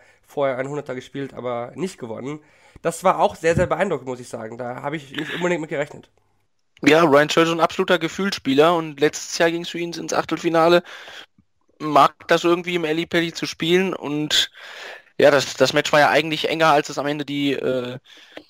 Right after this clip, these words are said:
Speaker 2: die Scoreline sagt. Neun zu sechs Legs für Ryan Searle, ja, aber jedes Mal das, das entscheidende fünfte Leg hat er mitgenommen. Und dadurch war Steve West auch, äh, viel mit sich am Hadern, eigentlich unnötig viel mit sich am Hadern, weil in den ersten beiden Sätzen eigentlich einfach nur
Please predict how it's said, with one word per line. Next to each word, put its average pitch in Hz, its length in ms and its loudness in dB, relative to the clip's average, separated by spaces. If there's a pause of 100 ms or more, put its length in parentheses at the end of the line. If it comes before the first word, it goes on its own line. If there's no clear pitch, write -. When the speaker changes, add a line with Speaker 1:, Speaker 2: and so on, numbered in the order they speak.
(120)
Speaker 2:
die 135 80 -2
Scoreline 147 560 6
sagt. 143 340 4
Neun 151 200 0
zu 143 100 -6
sechs 143 220 0
Legs 143 260 0
für 165 100 -2
Ryan 160 200 4
Searle, 165 320 4
ja, 170 80 6
aber 127 120 4
jedes 139 260 -2
Mal 143 100 2
das, 139 260 -2
das 127 160 -6
entscheidende 139 540 0
fünfte - 320 -6
Leg 143 260 -2
hat 131 140 0
er 160 120 4
mitgenommen. 135 720 -2 (920)
Und 123 480 -2
dadurch 127 260 4
war 131 80 2
Steve 131 260 -4
West 139 220 2
auch, 131 360 2
äh, 120 120 -2
viel 156 280 0
mit 151 160 -2
sich 147 160 4
am 135 160 0
Hadern, 139 400 4
eigentlich 139 320 -2
unnötig - 480 -4
viel 120 260 0 (140)
mit 127 160 -4
sich 131 160 2
am 123 100 2
Hadern, 139 460 4 (360)
weil 131 120 6
in 135 80 6
den 127 100 -2
ersten 127 320 0
beiden 143 240 4
Sätzen 143 320 0
eigentlich 143 400 -2
einfach 139 300 -6
nur 143 320 4